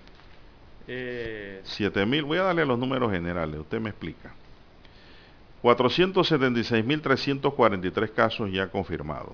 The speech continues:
Speaker 2: Todos los días esta cifra va creciendo, ¿ah? No crea que es la misma.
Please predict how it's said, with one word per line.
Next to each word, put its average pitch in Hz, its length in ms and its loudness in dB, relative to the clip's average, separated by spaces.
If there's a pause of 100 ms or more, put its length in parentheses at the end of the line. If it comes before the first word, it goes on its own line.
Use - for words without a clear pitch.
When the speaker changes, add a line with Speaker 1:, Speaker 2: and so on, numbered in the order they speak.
Speaker 2:
Todos 113 220 -2
los 104 140 -2
días 98 180 -4
esta - 180 -8
cifra 92 360 -4
va 76 120 -2
creciendo, 82 600 -2
¿ah? 87 80 -4 (420)
No 82 80 -12
crea 92 220 -4
que 98 80 -4
es 98 60 -2
la 95 120 0
misma. 92 360 -4